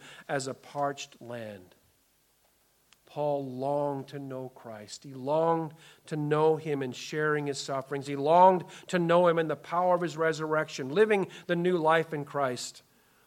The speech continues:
Paul counted and considered and suffered the loss of all things gladly. He says he treats them like rubbish.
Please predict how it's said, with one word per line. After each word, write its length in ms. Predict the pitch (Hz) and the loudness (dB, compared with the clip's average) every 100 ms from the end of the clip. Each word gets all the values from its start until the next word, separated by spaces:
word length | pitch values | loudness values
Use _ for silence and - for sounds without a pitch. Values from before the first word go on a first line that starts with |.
| _ | _
Paul 300 | - 196 196 | 8 8 8
counted 460 | - 220 214 208 190 | 4 6 8 8 4
and 100 | 190 | 2
considered 520 | 190 175 202 196 190 | 0 0 4 4 4
and 180 | 262 185 | 2 -2
suffered 420 | - 202 202 180 | 4 6 6 4
the 80 | 185 | 4
loss 420 | 180 175 170 - - - | 6 8 6 0 -14 0
of 160 | 180 170 | 4 8
all 260 | 180 202 | 10 10
things 400 | 196 185 170 151 - - | 8 4 2 0 -8 -14
gladly. 840 | 147 165 180 180 185 165 147 110 107 _ _ _ _ _ _ _ _ _ _ _ _ _ _ | -2 8 12 12 8 2 0 -2 -10 _ _ _ _ _ _ _ _ _ _ _ _ _ _
He 160 | 180 170 | -10 -4
says 200 | 175 202 | 0 2
he 100 | 196 | 2
treats 300 | - 254 262 | 0 0 4
them 160 | 233 208 | 4 6
like 160 | 190 | 4
rubbish. 720 | 170 165 180 170 - - - | 6 6 6 6 0 -6 -10